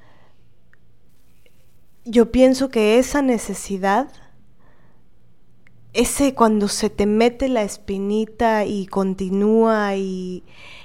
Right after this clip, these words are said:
es porque hay razones y hay motivos. Muchas veces, no podría decir completamente, ni que todo es igual, ni que todos los casos eran igual, pero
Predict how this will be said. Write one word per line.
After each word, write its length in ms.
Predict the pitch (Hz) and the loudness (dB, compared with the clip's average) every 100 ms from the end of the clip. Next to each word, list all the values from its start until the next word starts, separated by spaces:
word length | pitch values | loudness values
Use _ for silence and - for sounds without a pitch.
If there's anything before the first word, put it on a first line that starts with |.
| - | -4
es 200 | 226 233 | -2 -2
porque 680 | - 254 247 233 208 - - - - - | -2 -2 -2 -2 -2 -6 -14 -20 -20 -6
hay 260 | - 247 285 | 0 2 2
razones 880 | 240 220 - 226 226 233 240 240 214 | 0 -2 -2 -2 0 0 -2 -4 -2
y 100 | 208 | 0
hay 160 | 220 | 0
motivos. 960 | 220 214 214 214 208 196 170 - - - - - - - - | 0 -4 -4 -4 -4 -6 -12 -16 -18 -20 -20 -20 -20 -20 -8
Muchas 520 | 220 240 254 240 202 | -2 0 -2 -6 -6
veces, 440 | 190 196 190 180 - | -4 -6 -6 -14 -8
no 160 | 269 | -6
podría 300 | 262 269 233 | -4 -2 0
decir 300 | 240 233 226 | -2 -2 -8
completamente, 960 | - 226 208 208 208 208 196 202 202 202 | -8 -10 -6 -8 -6 -8 -6 -8 -8 -8
ni 140 | 190 | -8
que 120 | 190 180 | -10 -10
todo 280 | 196 202 | -8 -6
es 160 | 202 - | -8 -8
igual, 320 | 185 185 190 | -8 -6 -6
ni 100 | 190 | -8
que 100 | 180 | -12
todos 240 | 170 185 190 | -10 -8 -8
los 200 | 185 - | -12 -12
casos 380 | 175 - 185 | -12 -12 -12
eran 200 | 180 180 | -12 -12
igual, 340 | 180 180 190 190 | -14 -8 -8 -8
pero 320 | 190 180 - | -8 -8 -10